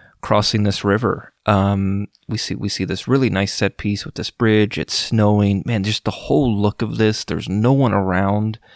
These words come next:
I, I love this whole set piece. It just looks so frickin' cool.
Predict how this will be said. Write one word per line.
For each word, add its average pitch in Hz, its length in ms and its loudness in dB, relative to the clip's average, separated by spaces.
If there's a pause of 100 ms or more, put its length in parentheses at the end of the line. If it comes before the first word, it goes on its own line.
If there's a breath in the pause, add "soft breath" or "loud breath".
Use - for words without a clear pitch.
(560 loud breath)
I, 117 180 0
I 117 100 0
love 110 440 2
this 113 200 0
whole 104 140 0
set - 260 -4
piece. - 220 -6
It - 80 -6
just - 240 -6
looks 104 540 -2
so - 400 -2
frickin' 101 480 -6
cool. 90 480 -6